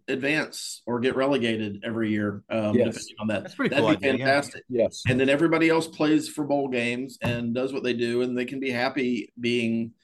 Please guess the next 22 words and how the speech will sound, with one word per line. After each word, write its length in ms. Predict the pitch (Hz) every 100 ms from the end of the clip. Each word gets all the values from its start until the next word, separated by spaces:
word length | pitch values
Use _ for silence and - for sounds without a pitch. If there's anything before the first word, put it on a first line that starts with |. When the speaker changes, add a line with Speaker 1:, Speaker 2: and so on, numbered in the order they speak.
| _ _ _ -
Speaker 1:
uh, 60 | 92 - -
Tech 400 | 123 123 120 120
and 180 | 110 117
winning 280 | 120 117
eight 180 | 117 113
games 300 | 120 117 110
a 40 | 113
year 360 | 110 110 120
and 320 | 113 117 113
going 320 | 110 113 113 117
to 120 | 117
the 100 | 110
Sun 320 | - 117 113
Bowl 360 | 107 107 117 120
or 140 | 110
the 80 | 113
Texas 400 | 120 113 - -
Bowl 200 | 110 117
or 120 | 117
whatever 280 | 110 110 110
it 80 | 120
is. 280 | 147 127